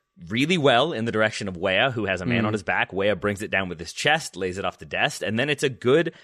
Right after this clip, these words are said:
Speaker 1: passing sequence in which the U S moves the ball from the right side to the middle, to the left side, back to the middle, back to Matt Turner, out to the right.
Speaker 2: Yep.
Speaker 1: Then Dest has that run, a little bit, like, not even a run, just a few touches. But the ball he plays in for McKennie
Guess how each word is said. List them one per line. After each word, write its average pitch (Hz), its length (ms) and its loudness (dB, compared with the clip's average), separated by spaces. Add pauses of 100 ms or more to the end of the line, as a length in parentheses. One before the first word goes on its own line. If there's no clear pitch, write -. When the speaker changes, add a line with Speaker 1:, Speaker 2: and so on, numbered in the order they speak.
(140)
Speaker 1:
passing 147 400 -2
sequence 135 420 -8
in 101 120 -4
which - 180 -6
the 98 80 -8
U 107 160 -2
S 107 160 -2
moves 113 240 -6
the 113 80 -6
ball 101 300 2
from 92 260 -4 (320)
the 92 100 -6
right 107 300 0
side 120 280 2
to 104 100 -8
the 92 80 -8
middle, 117 320 2
to - 100 -14
the 85 80 -6
left 101 220 0
side, 123 300 0
back 107 240 0
to - 60 -20
the 110 60 -10
middle, 117 260 -2
back 98 280 -2
to - 80 -12
Matt 107 180 -4
Turner, 110 320 -4
out 117 240 0
to 123 80 -4
the 107 100 -2
right. 110 320 2 (220)
Speaker 2:
Yep. 117 140 2
Speaker 1:
Then 135 160 2
Dest 117 240 0
has 110 260 0
that 98 180 0
run, 110 360 0
a 95 100 -4
little 120 200 0
bit, 104 200 -6
like, 110 220 -4
not 170 160 2
even 143 160 0
a 101 40 -2
run, 110 280 4
just 107 160 -6
a 101 40 -2
few 117 220 -4
touches. 104 480 -2 (380)
But 110 120 -8
the 120 80 -4
ball 127 320 4
he 156 140 -6
plays 120 300 -2
in 113 100 -4
for 98 140 -14
McKennie 98 580 -4